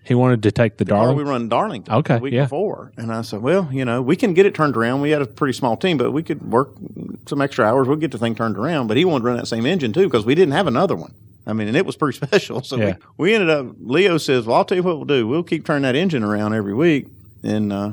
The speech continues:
Speaker 2: and this car, too, until it loses."
Speaker 1: So
Speaker 2: So
Speaker 1: that was the same car?
Speaker 2: Same car and engine.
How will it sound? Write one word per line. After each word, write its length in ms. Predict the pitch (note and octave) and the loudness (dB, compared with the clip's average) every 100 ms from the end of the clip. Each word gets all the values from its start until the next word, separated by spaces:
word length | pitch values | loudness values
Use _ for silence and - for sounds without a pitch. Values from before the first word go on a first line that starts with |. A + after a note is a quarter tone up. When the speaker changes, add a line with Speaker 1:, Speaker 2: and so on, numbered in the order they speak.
| A2 | -6
Speaker 2:
and 160 | A2+ C#3 | -4 -2
this 120 | C#3 | 0
car, 240 | D#3 D#3+ | 2 2
too, 400 | D#3 G#3+ E3 - - | 2 0 0 -6 -6
until 300 | A2 D3+ E3+ | -2 0 2
it 80 | |
loses." 480 | D#3 A#3 G3+ A2 - - | 2 2 0 -6 -18 -12
Speaker 1:
So 200 | - C#3 | -4 -2
Speaker 2:
So 60 | C3 | 0
Speaker 1:
that 140 | A3 | 0
was 140 | A3+ | 0
the 100 | A3 | 0
same 300 | G3 A3 G#3 | 0 2 0
car? 540 | F#3 - B3+ C#4+ - A#2 | 0 0 0 0 -2 -4
Speaker 2:
Same 240 | C3 B2+ A#2 | -4 -4 -4
car 420 | - D3+ E3 E3+ | -8 -2 0 0
and 280 | C3+ F3 F3+ - | -2 -2 -4 -4
engine. 440 | D#3+ C#3 - - | -4 -4 -6 -12